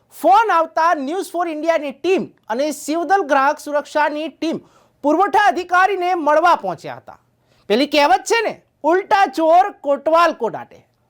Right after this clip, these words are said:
આ કહેવત સાચી થઈ છે તેવું દેખાઈ રહ્યું છે. પુરવઠા અધિકારીનું કહેવું એમ છે કે અનાજ વગર રેશન કાર્ડ પૈસાથી વેચવો ગુનો નથી, ખરીદવો એ ગુનો છે.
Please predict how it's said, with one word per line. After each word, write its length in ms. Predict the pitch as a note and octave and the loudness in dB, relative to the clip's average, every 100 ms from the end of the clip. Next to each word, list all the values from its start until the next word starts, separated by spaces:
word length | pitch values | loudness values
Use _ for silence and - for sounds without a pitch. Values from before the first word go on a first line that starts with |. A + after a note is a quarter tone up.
| _ _ _ _ - | _ _ _ _ -2
આ 120 | E4+ | -2
કહેવત 460 | - F4+ F4+ F#4 F#4+ A#4 - | 2 2 2 2 2 0 0
સાચી 420 | D4+ D#4 D#4 F4 | 0 0 0 -2
થઈ 220 | - D3+ | -2 -12
છે 160 | - - _ _ _ | -18 -20 _ _ _
તેવું 300 | C4+ D#4 D4 | 0 0 0
દેખાઈ 360 | A3+ C4 C#4 C4 | 0 0 0 -2
રહ્યું 220 | D3+ B2+ | -4 -10
છે. 180 | - - _ _ _ _ _ _ | -20 -20 _ _ _ _ _ _
પુરવઠા 320 | C4+ D4+ E4 | 0 2 2
અધિકારીનું 680 | F#4+ F#4+ G#4 G4 G4 G#4 G#4+ | 2 2 2 2 2 0 -2
કહેવું 360 | F#4+ F#4+ G#4 G4+ | 2 4 2 0
એમ 320 | E4 G#4+ A#4 | 0 0 0
છે 300 | - E4 G4+ | 0 0 0
કે 140 | G4+ | -2
અનાજ 600 | G4+ - D4 F4+ G#4+ G4 | -2 -2 2 4 4 2
વગર 320 | G4 E4+ G3 - _ - | 0 2 0 -2 _ -6
રેશન 460 | E3 C#4+ D4+ G4 | 0 0 0 -4
કાર્ડ 400 | G4 D4+ D#4+ F4 | -4 0 2 2
પૈસાથી 720 | F4+ - C#4+ C#4 D#4 D#4+ E4 D#4 | 0 -4 -6 -2 -2 -2 -2 -8
વેચવો 560 | A3+ D#4 - C4+ D4 | -6 -8 -6 0 2
ગુનો 580 | A#3+ D3+ D4+ A4 A4 G4 | 0 0 2 4 4 4
નથી, 240 | D4+ E3+ - _ _ _ _ _ _ | 2 -2 -16 _ _ _ _ _ _
ખરીદવો 680 | - E4 A4+ A#4 A#4 A4+ G4+ | 0 4 4 4 4 4 4
એ 40 | G#4 | 0
ગુનો 380 | D4+ F4+ F4 D4 | 0 2 4 2
છે. 340 | - D#3 - | -2 -16 -20